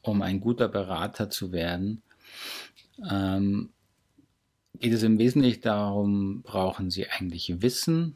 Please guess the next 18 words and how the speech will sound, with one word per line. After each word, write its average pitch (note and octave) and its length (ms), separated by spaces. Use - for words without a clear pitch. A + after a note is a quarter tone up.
oder A2+ 220
brauchen F#2 420
Sie F2 160
Fähigkeiten? - 920
Zu - 100
dem B2 140
Thema E3 220
habe B2+ 120
ich A#2+ 80
mich A#2 180
auch A#2 120
schon - 160
oft - 240
mit, G2+ 340
ähm, F#2 480
erfahrenen G#2+ 520
Beratern G2 480
unterhalten. A2 760